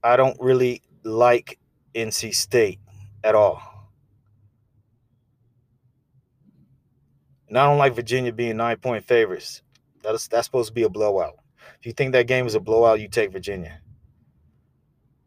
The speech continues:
Virginia Tech at North Carolina. North Carolina is strong this year. They're five-point favorites at home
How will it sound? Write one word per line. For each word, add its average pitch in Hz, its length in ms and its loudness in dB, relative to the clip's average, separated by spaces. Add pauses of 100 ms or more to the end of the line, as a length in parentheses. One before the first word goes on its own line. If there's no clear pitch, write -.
(160)
Virginia 139 340 2
Tech 143 360 4 (200)
at 120 120 4
North 131 220 0
Carolina. 127 520 2 (240)
North 127 200 -6
Carolina 131 460 0
is 127 220 -2
strong 127 360 -2
this 113 160 -8
year. 110 100 -4
They're 120 140 -2
five-point 139 580 0
favorites 127 480 -4
at 123 200 2
home 117 300 -4